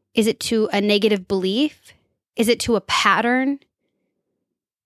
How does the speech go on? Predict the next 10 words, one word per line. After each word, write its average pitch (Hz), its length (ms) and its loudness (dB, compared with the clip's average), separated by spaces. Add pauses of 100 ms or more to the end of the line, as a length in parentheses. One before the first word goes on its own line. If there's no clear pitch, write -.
Is 220 80 -2
it 233 120 0
to 220 100 0
a 208 60 0
relationship, 226 760 0
a 202 60 -4
situation 226 680 0
in 226 140 2
your 175 140 2
life? 214 600 0